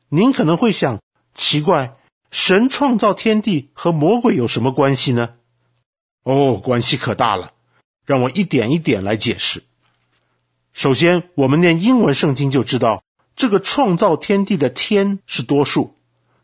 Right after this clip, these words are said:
英文圣经把这句话翻作 The heavens and the earth，意思就是说，起初的时候，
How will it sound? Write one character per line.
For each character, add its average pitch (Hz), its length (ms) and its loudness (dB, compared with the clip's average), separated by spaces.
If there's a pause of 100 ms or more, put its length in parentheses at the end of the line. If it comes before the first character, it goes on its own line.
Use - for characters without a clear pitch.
(300)
英 220 180 2
文 170 160 4
圣 180 200 2
经 170 260 2
把 117 160 -2
这 151 120 0
句 135 120 0
话 131 220 0
翻 151 260 0
作 131 320 0 (380)
The 127 100 0
heavens 202 640 0
and 180 220 2
the 185 100 2
earth， 143 380 -2 (920)
意 180 140 -2
思 123 120 -6
就 131 140 0
是 123 100 -4
说， 131 300 0 (300)
起 - 320 0
初 247 240 -2
的 208 100 0
时 - 200 -4
候， 107 360 -6